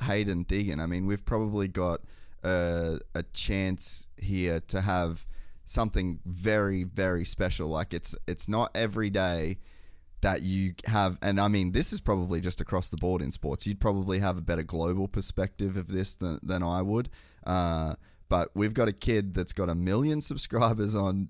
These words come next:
YouTube, million, like, million five probably by now, and then a million on Instagram.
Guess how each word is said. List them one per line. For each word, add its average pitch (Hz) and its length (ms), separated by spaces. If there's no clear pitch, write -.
YouTube, 87 420
million, 101 320
like, 76 240
million 95 320
five 85 420
probably 85 420
by 80 200
now, 80 320
and 98 180
then 95 160
a 87 60
million 120 580
on 117 180
Instagram. 82 720